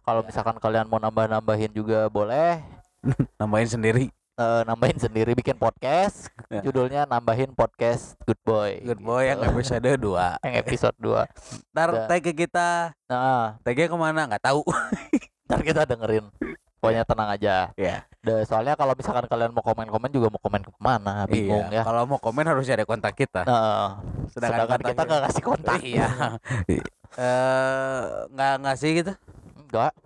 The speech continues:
Speaker 2: Ya udah, nggak ada C P gitu, nggak ada apa-apa gitu?
Speaker 1: Nggak, udah lah, nggak usah lah.
Speaker 2: Ya udah tuh. Sekarang, eh, sekita-, eh, sekian aja ya?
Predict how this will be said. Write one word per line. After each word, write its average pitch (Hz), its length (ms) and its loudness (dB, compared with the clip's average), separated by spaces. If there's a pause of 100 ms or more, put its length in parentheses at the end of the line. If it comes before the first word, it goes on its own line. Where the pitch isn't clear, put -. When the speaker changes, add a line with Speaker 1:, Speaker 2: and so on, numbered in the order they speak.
(400)
Speaker 2:
Ya 107 140 0
udah, 101 200 2
nggak 123 180 -2
ada 131 100 2
C 143 140 -2
P 127 200 -2
gitu, 196 180 0
nggak 175 200 -2
ada 131 140 0
apa-apa 117 360 -2
gitu? 190 140 -4
Speaker 1:
Nggak, 104 180 2
udah 104 180 0
lah, 120 120 2
nggak 104 180 0
usah 101 180 -2
lah. 104 260 0 (260)
Speaker 2:
Ya 92 200 0
udah 92 360 0 (100)
tuh. - 220 -10 (100)
Sekarang, 139 380 -2 (340)
eh, 117 680 2 (640)
sekita-, 139 540 -2
eh, 143 100 2
sekian 139 320 0
aja 131 160 0
ya? 196 120 2